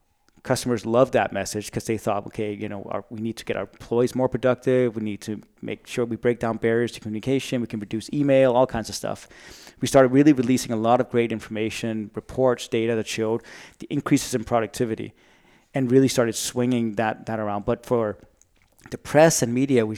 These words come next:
really went hard on the Facebook for Work message 'cause it's a much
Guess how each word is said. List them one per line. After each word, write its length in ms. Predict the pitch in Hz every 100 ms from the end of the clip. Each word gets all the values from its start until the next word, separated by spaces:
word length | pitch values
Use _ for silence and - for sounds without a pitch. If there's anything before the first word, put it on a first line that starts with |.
| -
really 240 | 120 127
went 220 | 110 113 -
hard 380 | - 117 123 -
on 160 | 107
the 60 | 101
Facebook 400 | - 110 - 110
for 120 | -
Work 260 | 64 - -
message 460 | 55 - 55 - - - -
'cause 140 | -
it's 120 | 123 131
a 40 |
much 240 | 131 151